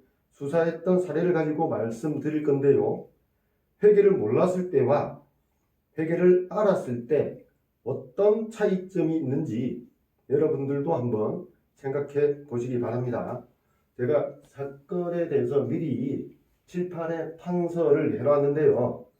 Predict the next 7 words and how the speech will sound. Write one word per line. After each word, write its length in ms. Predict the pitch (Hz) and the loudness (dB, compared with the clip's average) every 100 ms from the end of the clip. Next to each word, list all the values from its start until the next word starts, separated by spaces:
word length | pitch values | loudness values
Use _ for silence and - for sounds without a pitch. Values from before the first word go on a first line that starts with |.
| _ _ _ _ | _ _ _ _
사건 380 | 123 123 185 160 | -8 0 0 2
내용을 640 | 135 131 147 170 170 - - _ | 2 2 0 -2 -4 -10 -16 _
간략하게 480 | 104 107 127 143 | -8 -6 -6 -4
말씀을 360 | 139 - - 131 | -4 -4 -6 -4
드리면, 560 | 151 170 139 - - - _ _ _ _ _ _ - | -2 -2 -2 -4 -6 -12 _ _ _ _ _ _ -2
갑과 880 | 175 - - - 190 185 180 - - - | 0 0 -2 6 8 8 4 -2 -12 -6
을이 680 | 165 175 135 143 131 - | -4 -2 -2 -2 -2 -4